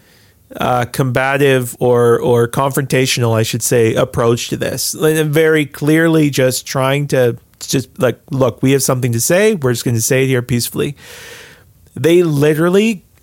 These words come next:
stood in Ben's face, an inch from his face, and yelled at him while he was trying to talk and explained while we're there. And the one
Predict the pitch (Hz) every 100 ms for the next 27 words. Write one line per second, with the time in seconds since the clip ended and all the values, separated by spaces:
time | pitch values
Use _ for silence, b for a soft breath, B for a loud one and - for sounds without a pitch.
0 | _ - - - 151 156 147 131 127 127
1 | 131 - 131 123 117 123 - 151 147 139
2 | - 135 139 127 - 120 117 107 - -
3 | 139 131 120 131 151 147 131 123 117 110
4 | 117 127 123 117 135 139 131 - 139 123
5 | 113 - 139 131 - - 135 135 147 131
6 | 131 120 123 117 127 123 110 120 131 131
7 | 147 156